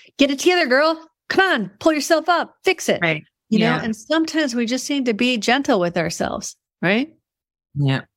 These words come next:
Speaker 1: And trust that, you know, well, one is like, I just shared a thing yesterday from Abraham Hicks, you know, something about, "Remember, we came here for the fun," right?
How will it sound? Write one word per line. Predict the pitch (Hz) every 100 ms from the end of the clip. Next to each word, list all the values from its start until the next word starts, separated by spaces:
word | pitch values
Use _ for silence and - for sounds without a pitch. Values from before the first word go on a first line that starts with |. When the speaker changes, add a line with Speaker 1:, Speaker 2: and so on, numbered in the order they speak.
| _ _ _ _ _
Speaker 1:
And | 208 208
trust | - 254 277 - -
that, | 196 190 196 - _ _ _ _ _ _
you | 208
know, | 202 196 196 196 _ _ _
well, | 247 233 226
one | 262 285 285
is | - 214 226
like, | 220
I | 220 214
just | 233 -
shared | 214 214
a | 202 190 190 -
thing | 208 190
yesterday | 190 185 202 180 175 180
from | 175 180 180 - - _ _ _ _ _ _ _ _
Abraham | 190 190 190 180
Hicks, | 196 185 - - -
you | 185
know, | 180 196
something | 175 202 185 190 175
about, | 175 180 190
"Remember, | 196 202 233 220 180
we | 196
came | 196 269 285
here | 269
for | 202
the | 170
fun," | - 240 - - -
right? | 175 226 285